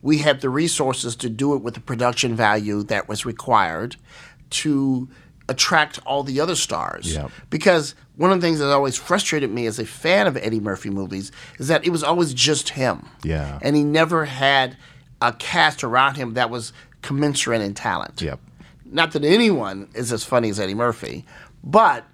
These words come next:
Speaker 1: he still should have had a killer team.
Speaker 2: Yeah.
Speaker 1: So we surrounded him with Martin Lawrence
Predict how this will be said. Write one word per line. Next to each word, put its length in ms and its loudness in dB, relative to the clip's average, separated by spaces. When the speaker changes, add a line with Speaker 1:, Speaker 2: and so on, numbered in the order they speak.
Speaker 1:
he 200 -8
still 360 0
should 240 -2
have 140 -2
had 540 2
a 80 0
killer 340 2
team. 440 -2
Speaker 2:
Yeah. 260 -4
Speaker 1:
So 380 6
we 320 2
surrounded 640 2
him 520 -2
with 360 2
Martin 540 2
Lawrence 520 0